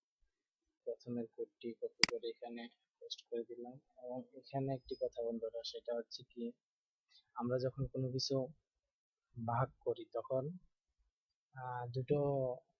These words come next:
ইন্টিজার নাম্বারে ভাগ করলে এখানে, আহ, দশমিক সম-, উম, দশমিক সহ, আহ, রেজাল্ট আসতে পারে। তো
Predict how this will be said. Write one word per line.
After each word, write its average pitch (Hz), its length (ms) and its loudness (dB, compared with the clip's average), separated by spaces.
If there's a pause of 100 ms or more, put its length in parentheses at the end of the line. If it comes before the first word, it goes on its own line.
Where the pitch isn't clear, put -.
(140)
ইন্টিজার 135 440 2
নাম্বারে 143 340 2
ভাগ 123 240 -2 (100)
করলে 127 320 4 (640)
এখানে, 135 400 -4 (760)
আহ, 117 400 2
দশমিক 143 460 2
সম-, 139 320 0 (120)
উম, 127 300 -6
দশমিক 135 420 0
সহ, 135 220 2 (720)
আহ, 113 340 -4
রেজাল্ট 120 360 2
আসতে 120 240 0
পারে। 113 240 -4
তো 120 160 4